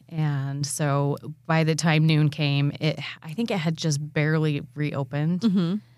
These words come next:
Speaker 1: And they told us that if it was broken down anytime when, during our return time, that we could come back pretty much any time after that and use our pass. So we did, came back around one,
Speaker 2: Mm-hmm.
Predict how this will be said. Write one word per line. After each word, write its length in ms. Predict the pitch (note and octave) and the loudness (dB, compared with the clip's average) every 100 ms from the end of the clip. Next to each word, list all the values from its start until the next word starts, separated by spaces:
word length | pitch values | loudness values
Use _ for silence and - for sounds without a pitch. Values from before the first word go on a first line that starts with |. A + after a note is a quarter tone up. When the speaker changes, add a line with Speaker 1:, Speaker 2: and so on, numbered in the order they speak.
| _ _ _ - | _ _ _ -4
Speaker 1:
And 500 | D#3 C#3 C3+ B2+ C3 - _ - | 0 2 0 -2 -6 -14 _ -2
they 160 | E3 | 0
told 300 | E3 F3 D#3+ | 0 0 2
us 180 | D#3+ D3 | 2 0
that 160 | - C#3 | -2 -4
if 100 | - | -2
it 80 | D3 | -4
was 160 | C#3+ | -2
broken 300 | D3 C#3+ C#3+ | -2 -2 -2
down 180 | B2+ B2 | -2 -2
anytime 440 | C#3 D#3 C3+ C3 | -2 -2 -2 -2
when, 180 | C3+ C3 - | -2 -4 -2
during 280 | D3 C#3 | 0 2
our 80 | A#2+ | 0
return 320 | B2 - C#3 | -2 -4 -4
time, 200 | C3+ C#3+ C#3+ | -2 -2 -2
that 60 | |
we 80 | C#3 | -2
could 140 | D3 | -4
come 160 | D3 D#3+ | -4 -2
back 200 | A2 C3 | -2 -4
pretty 180 | - C#3 | -6 -4
much 180 | B2+ - | -4 -4
any 180 | B2 | -4
time 240 | C3 C#3+ C#3 | -2 -2 -2
after 280 | C#3+ - F3+ | -4 -6 -6
that 180 | A#3 - _ - | -6 -8 _ -14
and 160 | D#3+ D#3 | -8 -2
use 120 | D#3 | -2
our 80 | D3+ | -2
pass. 420 | D#3 E3 G#3+ - _ _ _ _ _ _ - | -2 -2 -2 -12 _ _ _ _ _ _ -10
So 420 | - F3 D#3 D3+ | 0 2 4 4
we 280 | D#3 E3 D#3 | 2 2 2
did, 560 | F3+ D3 C#3 D#3 G#3+ - _ _ | 4 2 2 0 -2 -8 _ _
came 160 | - D3 | 0 0
back 220 | C3 - | 0 -2
around 300 | C#3 B2+ C#3+ | 2 4 4
one, 420 | E3 D3 B2+ E3+ | 4 4 4 2
Speaker 2:
Mm-hmm. 260 | G3+ F3 | 2 2